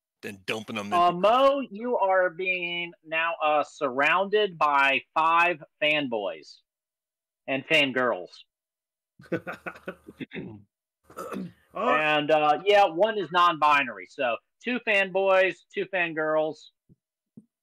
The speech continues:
Speaker 2: one other.
Speaker 3: Oh, mate, uh, you get your autographs in a second. Uh, let's just get fin-, finished up, and let's get, uh, I, I got some medical shit I gotta do. Do you all want to come with me?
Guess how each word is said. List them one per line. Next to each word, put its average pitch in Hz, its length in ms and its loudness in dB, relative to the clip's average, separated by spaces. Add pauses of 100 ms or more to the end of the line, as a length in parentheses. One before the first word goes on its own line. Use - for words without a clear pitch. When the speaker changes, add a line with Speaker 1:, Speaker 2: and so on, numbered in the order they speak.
(380)
Speaker 2:
one 139 200 -2
other. 113 180 -2 (3000)
Speaker 3:
Oh, 220 240 2
mate, 220 280 -2
uh, 233 80 -2
you 233 240 -8
get 226 300 -8
your 254 120 -2
autographs 247 480 -2
in 226 60 -12
a - 20 -10
second. 190 400 -4
Uh, 202 100 -10 (100)
let's 247 180 -8
just 247 140 -12
get 233 160 -8
fin-, 233 200 -4
finished 233 400 -6
up, 233 200 -4
and 202 220 -12
let's 214 200 -10
get, 233 300 -6
uh, 240 260 -2 (180)
I, 233 220 -2 (100)
I 226 80 -2
got 240 200 0
some 220 220 -6
medical 226 360 -2
shit 226 220 -6
I 220 60 -2
gotta 214 260 -4
do. 220 200 -6 (520)
Do 180 60 -6
you 226 140 0
all 226 140 2
want 220 120 -2
to - 80 -10
come 226 120 0
with 220 120 -2
me? 214 240 -4